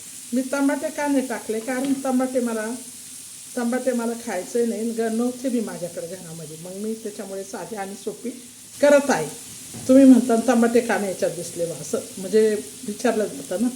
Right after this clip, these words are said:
तर हे बघा, अशी सिंपल आणि साधी फ्राय बनवायची. खाऊन बघा, चॅनलला लाईक करा आणि सबस्क्राईब करा. तर आता याच्यात आपण हे ना, हे चांगली फ्राय झा-, फ्राय झालेले आहे, त्याच्यात थोडंसं पाणी टाकायचं.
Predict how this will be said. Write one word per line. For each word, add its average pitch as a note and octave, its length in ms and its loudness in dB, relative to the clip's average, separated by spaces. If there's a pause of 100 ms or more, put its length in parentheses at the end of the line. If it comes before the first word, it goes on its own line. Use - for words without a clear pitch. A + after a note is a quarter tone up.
(720)
तर A#3+ 40 8
हे B3 160 8
बघा, C4+ 240 4 (600)
अशी C4+ 300 -2
सिंपल C4 520 4
आणि A3+ 240 4
साधी A3 360 0
फ्राय G#3 320 2 (480)
बनवायची. C4 600 6 (440)
खाऊन C4 240 8
बघा, B3 340 4 (480)
चॅनलला A3+ 400 2
लाईक G3+ 240 -2
करा C4+ 200 2
आणि C#4 100 2
सबस्क्राईब A3 540 -4
करा. D3+ 180 -8 (1000)
तर A#3+ 60 0
आता C4 220 2
याच्यात D4 280 0
आपण C#4 300 0
हे C#4+ 120 8
ना, A#3 80 8
हे B3 160 6
चांगली B3+ 300 4
फ्राय A#3+ 260 2
झा-, G#3 360 0
फ्राय A#3+ 200 2
झालेले F#3+ 380 0
आहे, G3+ 80 0
त्याच्यात C#4 380 -2
थोडंसं C4+ 420 2
पाणी D#3+ 340 -8
टाकायचं. D#3+ 420 -8